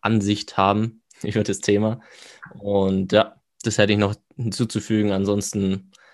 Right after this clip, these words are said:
sehr gut, mega. Und, äh, ich hoffe, wir konnten vielen die Angst auch nehmen vor dem, weil das, äh,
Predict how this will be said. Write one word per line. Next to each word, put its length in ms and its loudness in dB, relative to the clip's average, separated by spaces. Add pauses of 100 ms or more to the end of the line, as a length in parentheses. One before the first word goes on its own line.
(540)
sehr 280 4
gut, 480 2
mega. 580 2 (760)
Und, 480 0
äh, 220 -2
ich 120 -4
hoffe, 180 -2
wir 100 -6
konnten 280 -2
vielen 600 2 (500)
die 140 -4
Angst 340 2
auch 220 2
nehmen 480 0 (160)
vor 240 0
dem, 280 -2
weil 180 -4
das, 340 -6
äh, 340 -4